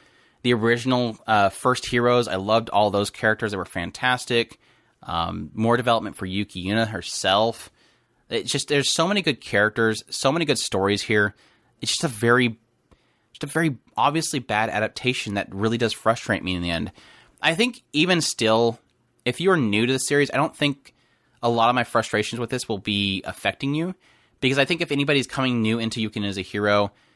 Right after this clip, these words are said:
what you can do is you can probably find somebody online that will explain to you how to watch this in order. 'Cause I think if you were to watch, I think, uh, the first season easily, just watch it. Uh, the second, the, the first part of the second season,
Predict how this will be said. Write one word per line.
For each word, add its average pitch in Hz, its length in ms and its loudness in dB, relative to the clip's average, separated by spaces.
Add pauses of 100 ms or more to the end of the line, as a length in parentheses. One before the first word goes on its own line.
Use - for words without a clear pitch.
(220)
what 123 160 0
you 127 100 -4
can 127 160 -2
do 123 240 2
is 123 120 0
you 120 60 -4
can 104 100 -6
probably 123 340 -2
find 113 280 0
somebody 113 340 0
online 98 340 0
that 92 100 -2
will 95 80 -8
explain 95 540 -6
to - 140 -10
you 92 120 -8
how 90 260 0
to 87 80 -2
watch 90 300 -4
this - 160 -6
in 87 100 -8
order. - 340 -8 (560)
'Cause - 80 -8
I 131 80 2
think 170 240 -2
if 165 120 -4
you 131 120 2
were 131 80 2
to 127 60 2
watch, 110 500 0
I 101 100 0
think, 113 400 -2
uh, 101 400 4 (100)
the 113 100 -6
first 220 320 0
season 131 220 2
easily, 95 360 -2
just 90 160 -12
watch 95 240 -4
it. 92 180 -4 (880)
Uh, 107 100 -8
the 101 140 -2
second, 165 420 -2
the, 123 140 2
the 113 80 -6
first 185 220 0
part 165 120 0
of 147 40 0
the 120 80 -4
second 127 240 -2
season, 120 420 0